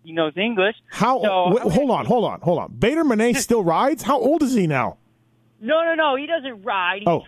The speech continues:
Speaker 1: trains kids
Speaker 2: Okay,
Speaker 1: now.
Speaker 2: all
Speaker 1: He
Speaker 2: right.
Speaker 1: trains
Speaker 2: Whew,
Speaker 1: kids
Speaker 2: good.
Speaker 1: over there.
Speaker 2: All right.
Speaker 1: And he'll just bring them to the track. And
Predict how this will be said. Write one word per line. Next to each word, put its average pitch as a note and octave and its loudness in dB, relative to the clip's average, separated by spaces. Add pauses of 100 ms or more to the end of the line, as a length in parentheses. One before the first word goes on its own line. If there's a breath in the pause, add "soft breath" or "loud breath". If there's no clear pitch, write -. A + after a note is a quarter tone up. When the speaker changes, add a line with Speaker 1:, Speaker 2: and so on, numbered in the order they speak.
(280)
Speaker 1:
trains A3+ -14 (160)
kids C#3+ -10
Speaker 2:
Okay, D#3+ 2
Speaker 1:
now. C#3 0
Speaker 2:
all C#3+ 2
Speaker 1:
He - 2
Speaker 2:
right. B2+ -2
Speaker 1:
trains - -2
Speaker 2:
Whew, F#4 0
Speaker 1:
kids E3 -10
Speaker 2:
good. C#3+ 2
Speaker 1:
over E3+ 0
there. F3 2
Speaker 2:
All F#3+ 0
right. - -6 (480)
Speaker 1:
And E3 0
he'll F3+ 0
just F3 -4
bring E3+ -2
them E3 0
to E3+ -6
the D3 -6
track. E3+ 0
And D3+ -8